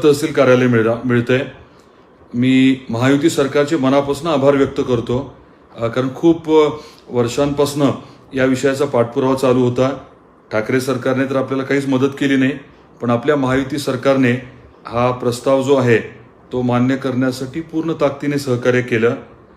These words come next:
आपले महसूल मंत्री आदरणीय राधाकृष्ण विखे पाटील साहेबांना भेटल्यानंतर, अ, त्यांनी प्रस्ताव सादर करण्याच्या सूचना दिल्या आणि या प्रक्रियेमध्ये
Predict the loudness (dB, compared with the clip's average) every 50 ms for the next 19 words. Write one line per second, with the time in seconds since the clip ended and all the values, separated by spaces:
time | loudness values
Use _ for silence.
0 | -20 -20 -18 -18 -12 -6 -4 0 0 2 0 0 0 -2 0 0 2 2 2 0
1 | -2 -2 0 0 2 0 0 -2 -8 -18 -20 -20 -20 -20 _ _ -10 -8 -2 -2
2 | 0 2 2 2 2 0 0 -2 -4 -8 -8 -6 -4 -2 -2 -2 -2 -4 -6 -4
3 | -4 -4 -4 -4 -6 -6 -4 -4 -4 -4 -4 -4 -2 -2 -2 0 0 0 0 0
4 | 0 -2 -4 -2 -2 0 0 0 0 0 2 0 0 0 -2 -12 -20 -20 -20 -20
5 | -20 -20 -14 -8 -6 -6 -2 0 0 0 0 0 -2 -4 -2 -2 -2 -2 0 0
6 | 0 0 0 -2 -4 -2 -4 -2 -2 -2 -2 -4 -6 -6 -6 -8 -6 -2 0 0
7 | 0 2 2 2 2 0 -2 -4 -12 -20 -20 -20 -20 -20 -20 -20 -20 -14 -8 -4
8 | -2 0 0 -2 -2 -4 -6 -4 -2 0 2 2 2 2 4 4 4 2